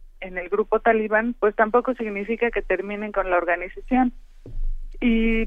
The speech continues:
pues es interesante esta situación porque no tenía más de un, ni siquiera un año que se había elegido a Mansur como el líder talibán. Y bueno, muere en este ataque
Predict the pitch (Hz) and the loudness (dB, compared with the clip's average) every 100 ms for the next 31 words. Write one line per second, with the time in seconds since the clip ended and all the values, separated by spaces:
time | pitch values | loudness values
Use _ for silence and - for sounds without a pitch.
0 | - 220 226 254 262 262 277 277 277 262 | 2 2 2 0 0 2 2 0 -2 -2
1 | 247 262 254 254 247 254 262 254 262 233 | -2 -2 -2 -8 -8 -4 -2 0 2 0
2 | 277 - 208 196 196 - 185 180 - - | -2 -2 -2 -2 -4 -4 -4 -6 -10 -14
3 | - - - - - - - - - - | -16 -18 -16 -16 -16 -16 -16 -16 -16 -14
4 | - - - 233 247 240 269 240 240 240 | -14 -16 -8 -2 -2 -2 -4 -4 -4 -4
5 | 226 226 220 214 - - - - 208 214 | -4 -2 -4 -6 -10 -12 -10 -2 -2 -2
6 | 226 - 220 214 214 254 262 254 247 262 | -6 -6 -6 -6 -2 0 2 0 0 0
7 | 240 208 180 190 180 180 196 196 196 185 | -2 -2 -2 0 0 0 -2 0 -2 -2
8 | 165 - 196 185 190 170 - 180 170 165 | -4 -2 -2 0 0 0 0 0 -2 -4
9 | - 190 - 170 175 160 151 175 180 190 | -2 -2 -4 -6 -4 -4 -2 -2 0 0
10 | - 185 190 196 190 - - - - - | 0 0 2 0 -2 -4 -8 -8 -8 -8
11 | - - - - - - 226 202 202 208 | -8 -10 -10 -12 -12 -2 2 4 4 2
12 | 196 202 214 233 233 240 262 254 262 262 | 0 0 2 2 -2 -4 -4 -4 -4 -4
13 | 247 262 - | -4 -6 -6